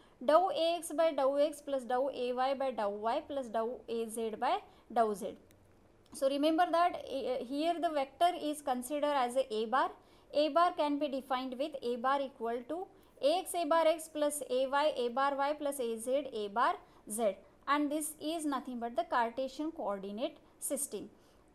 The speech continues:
Uh, next, define the divergence, uh, in cylindrical coordinate system. So cylindrical coordinate system having the coordinates are r, phi and z. So del dot A bar for,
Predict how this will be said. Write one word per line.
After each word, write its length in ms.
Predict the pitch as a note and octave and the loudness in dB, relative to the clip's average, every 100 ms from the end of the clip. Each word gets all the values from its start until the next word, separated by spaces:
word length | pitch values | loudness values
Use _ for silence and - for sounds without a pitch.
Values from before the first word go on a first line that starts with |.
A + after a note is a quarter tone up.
| - | -6
Uh, 360 | B3+ A#3+ A#3+ A3 F#3 - - - - | 0 2 2 0 -4 -6 -14 -20 -10
next, 420 | C#4 E4+ F4 - F#4 D4+ | 0 0 -2 -8 -6 -2
define 420 | D#4 D4+ F#4 G4 G4 | -2 2 0 0 0
the 80 | E4+ | 4
divergence, 840 | D4+ D#4 E4 F4 D#4+ F4 F4+ E4 | 4 4 0 0 0 0 -2 -2
uh, 200 | D4+ - | -2 -2
in 400 | G#3 D4 D4+ D4 | -2 0 0 -2
cylindrical 680 | C4+ D4 C4+ C#4 D4 D#4 D#4 | -4 0 0 0 -4 -2 0
coordinate 520 | D#4 C#4 C#4+ D4 D4 | 2 2 2 -2 -4
system. 360 | D4 C#4+ - G4 A#4 - - - | -6 -8 -8 -10 -12 -20 -20 -14
So 160 | D4 | -8
cylindrical 600 | C#4+ C#4+ D4+ D#4 D#4+ F4+ F4 | -6 0 0 0 -4 -6 0
coordinate 480 | C#4+ C4 D4 D4+ | 0 2 2 0
system 440 | D4+ C#4+ - E4 D4+ | -4 -10 -4 -4 -2
having 320 | A#3 B3 C#4 | -2 -4 -4
the 80 | D4 | -2
coordinates 640 | C4+ A#3+ A#3+ C4+ C4+ C4 | 0 0 -2 -4 -6 -4
are 200 | C#4 C4+ - | -2 -2 -2
r, 320 | G#3+ A3+ C4 C4+ - | -2 0 0 -4 -4
phi 220 | G#3+ A3 - | -4 -4 -4
and 200 | C#4+ F#4 - - - | -4 -4 -10 -20 -8
z. 260 | G3+ A3 F3+ - - - | 0 0 0 -12 -20 -12
So 160 | - D#4 | -2 2
del 280 | D4 E4+ F4+ | 4 4 6
dot 220 | F#4 G4 | 4 6
A 100 | D#4 | 2
bar 440 | C#4+ D#4 B3 A#3 C#4+ - | 6 8 8 4 0 0
for, 220 | C#4+ | 2